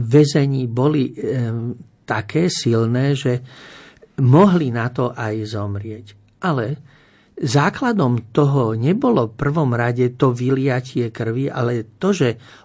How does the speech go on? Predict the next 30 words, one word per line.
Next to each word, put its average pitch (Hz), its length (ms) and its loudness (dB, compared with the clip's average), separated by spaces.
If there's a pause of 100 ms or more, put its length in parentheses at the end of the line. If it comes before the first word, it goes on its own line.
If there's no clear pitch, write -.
(100)
oni 208 400 2
obetovali 156 800 0
svoj 113 320 -4
život 127 400 -4
Pánu 110 320 -4
Bohu 107 320 -6
z 110 80 -8
lásky 104 480 -6
k 113 80 -10
Bohu 151 320 2
a 110 160 -8
k - 80 -18
cirkvi. 104 560 -8 (800)
A 127 80 2
že 151 240 2
boli 190 400 -2
práve 170 400 0
preto 160 480 0
to 151 240 -2 (320)
mučení 160 640 4
a - 160 -6
prenosledovaní. 110 1120 -2 (480)
Ten 139 320 2
režim 160 800 2 (420)
on 143 220 4
celkom 196 500 -2
jasne 151 640 -2
sa, 123 400 -4 (400)
e, 120 240 0
deklaroval 135 1160 0